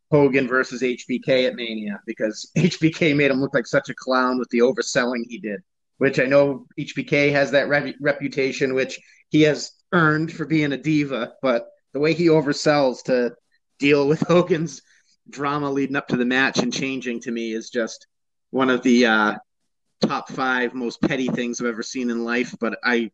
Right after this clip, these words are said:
can watch it all day long. <laughs> So, um,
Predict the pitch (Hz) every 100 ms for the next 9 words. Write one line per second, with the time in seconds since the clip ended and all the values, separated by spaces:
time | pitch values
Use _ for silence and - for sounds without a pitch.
0 | - 120 113 117 120 110 110 110 107 110
1 | 104 101 - - - - - 262 - -
2 | 131 113 107 - - _ _ _ - 117
3 | 110 101